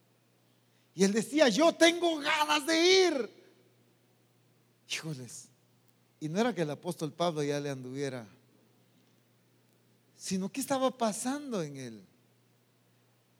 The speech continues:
Miren, quiero resaltarlo en la P D T, el versículo veinticuatro. Dice: "No me importa mi propia vida. Lo más importante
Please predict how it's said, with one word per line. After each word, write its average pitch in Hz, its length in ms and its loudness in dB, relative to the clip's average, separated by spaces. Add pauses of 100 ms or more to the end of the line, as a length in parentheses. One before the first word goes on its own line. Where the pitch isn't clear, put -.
(100)
Miren, 208 440 -2 (460)
quiero 233 200 -4
resaltarlo 185 680 -2
en 165 80 -8
la 147 100 -6
P 175 140 -8
D 156 200 -2
T, 104 280 -16 (600)
el 143 80 -10
versículo 131 520 -10
veinticuatro. 139 640 -10 (2250)
Dice: 214 300 4
"No 233 380 6
me 311 160 2
importa 240 640 -2
mi 165 160 -6
propia 196 480 -2
vida. 120 400 -10 (1700)
Lo 156 260 -2
más 262 560 0
importante 151 1200 -6